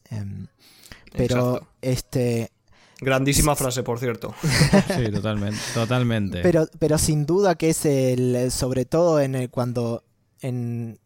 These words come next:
Speaker 1: al ver a los distintos equipos que están trabajando en esto, hay gente que reacciona de formas distintas, hay gente que le pesa más, eh, que le pesa menos,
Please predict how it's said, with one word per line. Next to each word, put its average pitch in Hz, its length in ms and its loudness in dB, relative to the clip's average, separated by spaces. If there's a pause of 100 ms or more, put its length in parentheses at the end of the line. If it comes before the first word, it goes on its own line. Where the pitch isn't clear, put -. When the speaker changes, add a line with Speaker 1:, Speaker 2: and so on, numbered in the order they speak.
(180)
Speaker 1:
al 120 300 0
ver 139 180 2
a 139 80 2
los 135 140 -2
distintos - 540 -2
equipos 170 400 -4
que 131 80 -2
están 135 260 -2
trabajando 127 500 -2
en 127 80 -4
esto, 170 300 -2
hay 131 140 0
gente 156 320 -2
que 127 100 -4
reacciona 123 480 -4
de 120 80 -4
formas 120 320 -6
distintas, 156 540 -2
hay 127 100 -2
gente 127 240 -6
que 120 100 -4
le 110 120 -6
pesa 120 280 -4
más, 151 500 0
eh, 123 200 -10
que 113 100 -12
le 117 80 -12
pesa 117 280 -10
menos, 151 500 -4